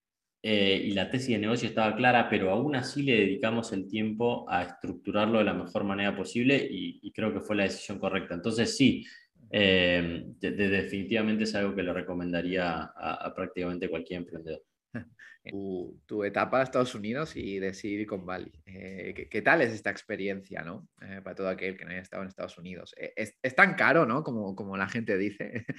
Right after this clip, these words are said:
Speaker 2: <laughs> estar ahí en Estados Unidos, emprender.
Speaker 1: Sí, a ver, eh, bueno, primero y principal es una experiencia, eh, súper rica. Yo en rigor me mudé a Nueva York. Nueva York, justo cuando
Speaker 2: Ok.
Speaker 1: me mudé, estaba empezando a, a crear su,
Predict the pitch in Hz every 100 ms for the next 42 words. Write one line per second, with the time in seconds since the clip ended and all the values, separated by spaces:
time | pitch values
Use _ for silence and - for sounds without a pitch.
0 | - - - - 113 113 98 101 120 113
1 | 113 104 95 95 101 98 101 98 90 87
2 | 90 - _ _ _ _ _ _ _ _
3 | _ _ _ _ _ _ _ _ _ _
4 | _ - 226 170 131 143 135 127 127 113
5 | 110 107 104 101 95 - 135 127 110 135
6 | 123 117 110 127 139 123 113 107 - 101
7 | 107 - 101 95 90 85 85 82 - -
8 | 87 87 - 101 101 98 117 143 143 139
9 | - - 101 117 117 110 117 120 107 98
10 | 98 104 104 101 95 95 123 131 120 95
11 | 92 101 104 - _ - 110 107 95 92
12 | 90 90 101 107 110 104 98 95 107 110
13 | 98 92 - 90 87 92 98 104 107 -
14 | 98 90 87